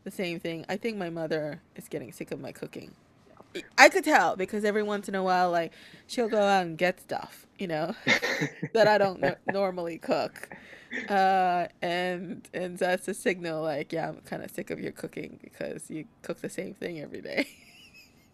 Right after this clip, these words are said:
Speaker 2: Oh, that's funny. And, and how, how's been the interpersonal sort of relationships living, you know, through covid for you?
Speaker 1: Uh,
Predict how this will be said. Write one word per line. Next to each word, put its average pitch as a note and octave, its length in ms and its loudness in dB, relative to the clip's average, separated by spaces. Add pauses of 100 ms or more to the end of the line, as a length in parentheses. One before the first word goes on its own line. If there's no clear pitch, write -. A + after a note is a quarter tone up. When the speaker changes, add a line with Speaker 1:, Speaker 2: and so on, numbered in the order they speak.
(500)
Speaker 2:
Oh, C3+ 120 -4
that's C#3 180 -6
funny. C3 240 6
And, C3 80 4
and D3 160 4
how, D3 260 4
how's E3 180 6
been E3+ 140 4
the C#3 120 6
interpersonal A#2+ 760 0
sort A2 160 2
of G2+ 80 2
relationships G2+ 760 0 (220)
living, A2 440 6 (160)
you A2+ 80 -2
know, F#2+ 320 0 (720)
through A2 140 4
covid A2 400 6
for - 140 -2
you? F#2 200 2 (1160)
Speaker 1:
Uh, F#3 760 6